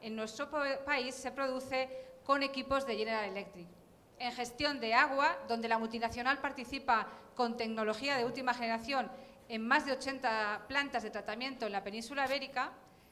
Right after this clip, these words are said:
en tecnología sanitaria, donde sus equipos están instalados en los servicios de sanidad pública de todas nuestras comunidades autónomas, y en aeronáutica,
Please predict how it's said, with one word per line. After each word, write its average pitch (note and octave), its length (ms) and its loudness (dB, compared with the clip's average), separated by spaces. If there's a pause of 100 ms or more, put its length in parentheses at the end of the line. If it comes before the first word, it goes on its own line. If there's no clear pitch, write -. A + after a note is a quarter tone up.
(160)
en A#3 180 -8
tecnología A3 540 0
sanitaria, C#4 600 0
donde A3 240 -4
sus F#3+ 160 -10
equipos C4 360 -4
están C#4+ 260 -4
instalados B3 560 0 (300)
en A#3 160 -6
los A#3 120 2
servicios B3+ 460 0
de B3 80 -2
sanidad A#3+ 540 2 (300)
pública A#3+ 600 2
de G#3 140 0
todas B3+ 260 4
nuestras B3+ 280 -8
comunidades C4 460 0
autónomas, C4 600 -2 (380)
y B3 120 2
en B3 140 4
aeronáutica, C#4 960 2